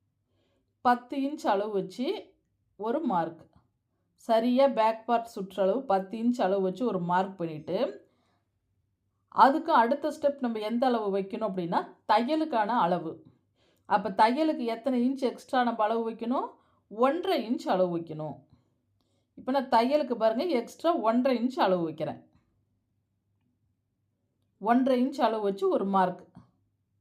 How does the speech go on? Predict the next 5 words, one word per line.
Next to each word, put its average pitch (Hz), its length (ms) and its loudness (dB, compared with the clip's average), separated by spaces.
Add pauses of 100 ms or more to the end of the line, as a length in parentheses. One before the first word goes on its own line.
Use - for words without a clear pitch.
(2750)
இதே 226 260 4
போல 226 160 2
இப்படி 202 180 2
மார்க் 185 300 4
பண்ணிட்டு, 170 560 -2